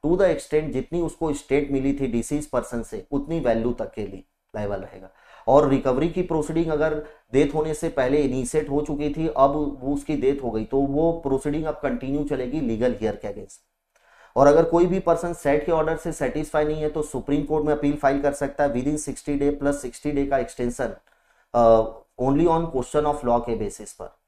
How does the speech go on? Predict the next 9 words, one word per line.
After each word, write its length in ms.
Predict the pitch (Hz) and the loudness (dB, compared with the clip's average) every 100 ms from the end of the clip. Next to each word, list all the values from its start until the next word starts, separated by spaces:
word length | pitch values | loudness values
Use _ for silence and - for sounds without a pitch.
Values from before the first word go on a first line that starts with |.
| _ _ _ | _ _ _
और 240 | 120 127 135 | 2 4 4
लास्ट 320 | 120 117 147 - | 6 8 6 4
प्रोविजन 400 | 165 160 165 165 | 2 4 2 2
is 80 | 160 | 4
the 100 | 151 | 2
special 440 | - 135 - 160 151 | 2 -2 2 0 0
court, 200 | 160 165 | 0 -2
सेंट्रल 360 | - 127 123 156 | -4 -2 0 0
गवर्नमेंट 440 | 156 156 170 165 | 0 0 -2 -6